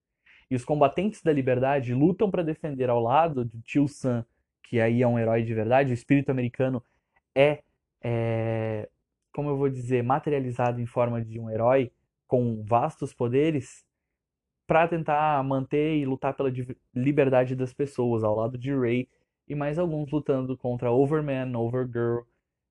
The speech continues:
E por aí vai. É uma Terra bem punk, assim. Quem assistiu a série Flash da C W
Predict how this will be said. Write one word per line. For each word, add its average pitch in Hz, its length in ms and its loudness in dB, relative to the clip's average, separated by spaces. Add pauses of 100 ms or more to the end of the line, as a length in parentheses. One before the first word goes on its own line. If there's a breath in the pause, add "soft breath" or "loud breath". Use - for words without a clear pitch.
(280)
E 127 480 0 (600)
por 143 160 -2
aí 135 140 2
vai. 110 220 -2 (680)
É 117 100 -2
uma 123 200 0
Terra 131 260 0
bem 127 260 -2 (280)
punk, 143 360 4
assim. 123 280 -2
Quem 165 180 0
assistiu 196 460 -2
a 180 40 -2
série 151 280 -2
Flash 143 500 -2
da 123 120 -8
C 123 200 -6
W 127 420 0